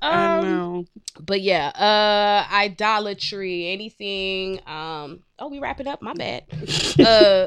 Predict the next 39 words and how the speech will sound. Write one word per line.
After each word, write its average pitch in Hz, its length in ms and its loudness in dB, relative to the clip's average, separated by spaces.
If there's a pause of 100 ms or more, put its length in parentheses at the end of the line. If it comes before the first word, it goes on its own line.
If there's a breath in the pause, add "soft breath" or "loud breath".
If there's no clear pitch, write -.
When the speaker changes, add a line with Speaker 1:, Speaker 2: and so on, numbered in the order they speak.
(100)
Speaker 2:
<laughs> - 100 -10
anything, 262 760 2 (360 loud breath)
um, 185 500 -4 (400)
that 208 180 0
separates 427 460 -6
you 403 320 -6
from, 311 640 -6 (340)
you 277 120 -10
know, 208 220 -4
the 208 120 -8
Lord 269 420 -2
Speaker 1:
The 214 100 -4
Speaker 2:
and 196 60 -4
Speaker 1:
fellowship 349 340 2
Speaker 2:
your 294 100 0
Speaker 1:
with 262 160 4
him, 277 60 2
Speaker 2:
rest, 233 140 2
Speaker 1:
your 226 120 2
relationship 240 380 -2
Speaker 2:
relationship 226 380 0
Speaker 1:
with 214 140 2
Speaker 2:
with - 0 -
Speaker 1:
him. 240 140 0 (200)
Speaker 2:
him. 240 120 -16
Speaker 1:
Find 370 240 4
out 392 100 6
what 370 180 2
he 359 100 4
loves 269 480 6
and, 214 200 -6
and 240 200 -6
study 254 380 -2
that. 220 220 0
Find 240 160 -2
out 285 120 -2
what 285 140 2
he 294 120 -4
don't 247 420 0